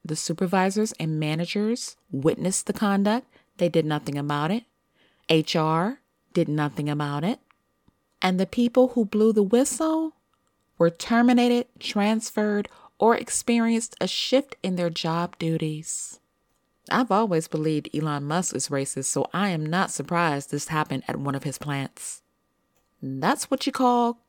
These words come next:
good old retaliation, folks. And this isn't the first time Tesla has been sued for racial harassment. This year,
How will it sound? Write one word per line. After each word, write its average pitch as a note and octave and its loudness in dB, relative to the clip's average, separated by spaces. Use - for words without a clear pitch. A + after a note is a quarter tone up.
good A#3 6
old C4 6
retaliation, B3+ 0
folks. - -2
And A#3 4
this D4 2
isn't F#3 0
the D#3 -4
first - -4
time C#3+ -4
Tesla D3+ -4
has C#3+ -6
been C#3 -6
sued C3+ -4
for C3+ -8
racial C3 -6
harassment. B2+ -6
This F#3+ 0
year, A3+ 2